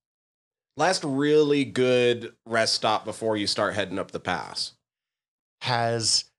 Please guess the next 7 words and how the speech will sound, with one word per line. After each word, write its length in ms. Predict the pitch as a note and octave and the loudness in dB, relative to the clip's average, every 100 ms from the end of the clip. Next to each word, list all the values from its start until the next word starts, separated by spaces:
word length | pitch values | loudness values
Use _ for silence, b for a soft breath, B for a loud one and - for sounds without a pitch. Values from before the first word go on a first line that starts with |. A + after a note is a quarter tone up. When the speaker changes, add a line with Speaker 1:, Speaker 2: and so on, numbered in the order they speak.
| _ _ _ _ _ _ _ _ _ _ _ _ _ _ _ _ | _ _ _ _ _ _ _ _ _ _ _ _ _ _ _ _
Speaker 2:
pretty 340 | - G3 G#3+ | -4 0 0
much 400 | G#3 C#3+ - - - | 2 2 2 -2 0
every 540 | D#3+ D3+ C#3+ E3 D3+ | 2 2 0 0 0
tourist 640 | C#3+ - D#3 E3+ D#3+ - - | -2 -4 0 2 2 0 -2
trap 440 | - C#3+ C3+ B2+ | -2 0 0 -2
nativey 520 | A#2+ A#2+ B2 B2 A#2+ | -6 -2 -2 -2 -2
bullshit 880 | A2 - G#2+ B2 - - D#3+ E3 - | -6 -4 -2 0 0 0 0 -2 -6